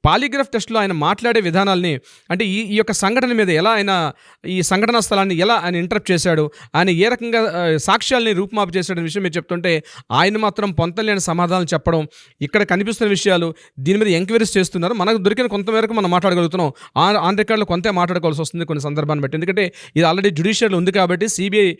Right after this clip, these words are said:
ఆ, ఎంక్వైరీస్ ఉంది కాబట్టి మనం కొంతవరకు మాట్లాడుకునే అవకాశం ఉంటుంది. మనం మెల్లమెల్లగా రిజల్ట్స్ వచ్చేటప్పుడు డెఫినెట్గా వీటిని అప్‌గ్రేడ్ చేసే అవకాశం ఉంటుంది. నెంబర్ టూ, ఇక సంజయ్ రాయ్ విషయానికి వచ్చినట్లు మాట్లాడితే, సంజయ్ రాయ్ని ఇక్కడ కవిత సర్కారు ఏ రకంగా వెనకేసుకొస్తున్నారు అనే విషయం ఏంటంటే,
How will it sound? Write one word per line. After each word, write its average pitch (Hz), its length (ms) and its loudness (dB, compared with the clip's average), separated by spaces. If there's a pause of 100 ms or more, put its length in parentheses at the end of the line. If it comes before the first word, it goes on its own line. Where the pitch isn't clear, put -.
(260)
ఆ, 156 80 2
ఎంక్వైరీస్ 202 420 0
ఉంది 196 140 2
కాబట్టి 190 460 0 (260)
మనం 185 160 2
కొంతవరకు 226 440 2
మాట్లాడుకునే 180 440 0
అవకాశం 160 320 -4
ఉంటుంది. 156 400 -2 (300)
మనం 220 240 4
మెల్లమెల్లగా 254 420 4
రిజల్ట్స్ 214 260 -2
వచ్చేటప్పుడు 220 420 -2
డెఫినెట్గా 233 400 2
వీటిని 202 180 -2
అప్‌గ్రేడ్ 185 280 0
చేసే 185 160 2
అవకాశం 160 300 -2
ఉంటుంది. 123 280 -6 (240)
నెంబర్ 233 340 2
టూ, 202 220 2 (200)
ఇక 196 140 -2
సంజయ్ 254 400 2
రాయ్ 254 100 4
విషయానికి 202 300 -2
వచ్చినట్లు 180 280 -8
మాట్లాడితే, 175 480 -2 (280)
సంజయ్ 311 440 2
రాయ్ని 220 460 2 (220)
ఇక్కడ 285 240 2
కవిత 302 320 0
సర్కారు 226 560 0 (220)
ఏ 175 200 2 (100)
రకంగా 262 380 0
వెనకేసుకొస్తున్నారు 226 920 0
అనే 202 100 2
విషయం 214 260 0
ఏంటంటే, 196 440 2